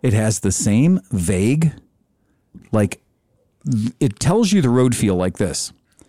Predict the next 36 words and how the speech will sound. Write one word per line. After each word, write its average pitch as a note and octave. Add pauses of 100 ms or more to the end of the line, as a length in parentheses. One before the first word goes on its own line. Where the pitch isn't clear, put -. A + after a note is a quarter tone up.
(560)
"Hey, A#2 (540)
remember F3
that F#3
time B2+
in G2+ (280)
eighty-six A#2
when G#2
we D3
went A#2+
on A#2
that A2
curvy C3
road?" C3 (840)
This F#3
feels A#3+
like C3+
that. A#2 (240)
Do -
you D#3+
remember A#3
that? B3+ (580)
'Cause D3+
that's F#3+
the A3+
way F#3
it D3+ (200)
transmits C#3 (120)
road A#2
data F#2
to -
you. - (920)
If D#3
you G3
said, A#2+ (300)
like, B2
okay, -